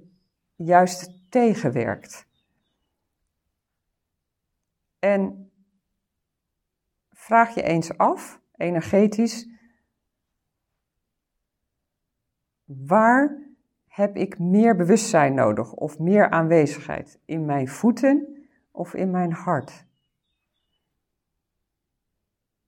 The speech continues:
In je voeten,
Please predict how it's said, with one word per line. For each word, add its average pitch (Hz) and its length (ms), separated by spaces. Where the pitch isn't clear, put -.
In 151 240
je 139 80
voeten, 254 840